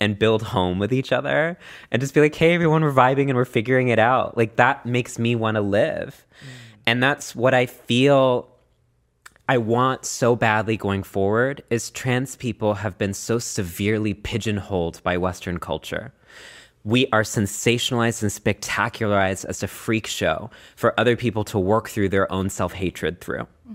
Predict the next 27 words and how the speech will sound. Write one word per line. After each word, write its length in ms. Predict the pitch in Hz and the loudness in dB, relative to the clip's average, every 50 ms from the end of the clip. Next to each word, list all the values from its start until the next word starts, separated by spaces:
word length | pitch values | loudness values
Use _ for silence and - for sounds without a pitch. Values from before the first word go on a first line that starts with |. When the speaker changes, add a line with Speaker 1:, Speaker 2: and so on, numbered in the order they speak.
| - - - - - - - - - _ - | -20 -20 -20 -20 -20 -20 -20 -20 -4 _ 2
Speaker 1:
And 240 | 117 113 113 110 | 2 2 4 4
what 180 | 120 127 - - | 2 2 4 4
that 220 | 131 127 135 147 | 4 4 4 4
is 100 | 151 139 151 | 2 2 0
actually 380 | 135 131 - - - 120 113 | 0 0 0 0 0 0 2
not 280 | 104 104 110 127 156 - | 2 4 2 2 2 0
just 200 | - 160 - - | -4 -6 -4 -4
harming 500 | 151 131 - - 143 139 143 147 143 131 | -6 -4 -2 0 2 2 2 2 2 2
and 80 | 120 113 | 0 0
oppressing 420 | 107 - 120 110 - - 117 110 | 0 0 0 -2 0 -2 -2 -2
us, 120 | 107 110 - | -2 -2 -2
it 80 | 104 107 | -4 -4
is 100 | 107 - | -6 -4
harming 340 | - 135 123 123 123 117 107 | -4 -2 -2 0 0 -2 -2
and 80 | 107 | -2
oppressing 500 | 101 - - 107 101 - - 104 98 95 90 | -4 -4 -4 -4 -4 -4 -4 -4 -4 -4 -4
you 500 | 98 101 110 110 107 101 95 95 - - | -2 0 2 2 2 2 0 -2 -6 -10
Speaker 2:
Yeah. 180 | 107 110 120 110 - | -12 -12 -12 -4 -2
Speaker 1:
because 280 | 123 120 - 147 104 | 0 0 0 0 0
it 100 | 123 - | 0 -2
restricts 1000 | 113 123 - - - - - - - 113 131 143 - - - - - - - - - _ _ _ _ - | -2 -4 -4 -6 -10 -12 -12 -6 0 2 2 2 2 -2 -10 -14 -12 -12 -14 -14 -18 _ _ _ _ 0
options 540 | - 127 123 - - - 131 110 110 104 - | 0 0 0 -2 -6 -4 -4 -2 -4 -4 -4
in 120 | 107 101 101 | -4 -4 -2
your 180 | 98 95 95 - | -2 -4 -2 -2
own 300 | 98 101 107 104 101 92 | -2 0 0 0 0 -2
life. 460 | 78 - - 135 - - - - - | -2 -4 -6 -10 -14 -16 -20 -20 -18
Speaker 2:
Yeah. 60 | - | -16